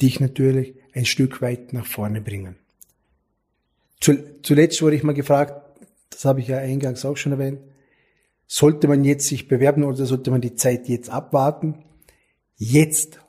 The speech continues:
heute ist der beste Tag zum sich bewerben. Weil angenommen, in ein Woch-, in einer Woche oder in einem Monat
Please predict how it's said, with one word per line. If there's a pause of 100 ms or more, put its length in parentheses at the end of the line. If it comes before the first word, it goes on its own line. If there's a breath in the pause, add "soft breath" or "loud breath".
(120)
heute
ist
der
beste
Tag
zum
sich
bewerben. (960)
Weil (280)
angenommen, (880)
in
ein
Woch-,
in
einer
Woche
oder
in
einem
Monat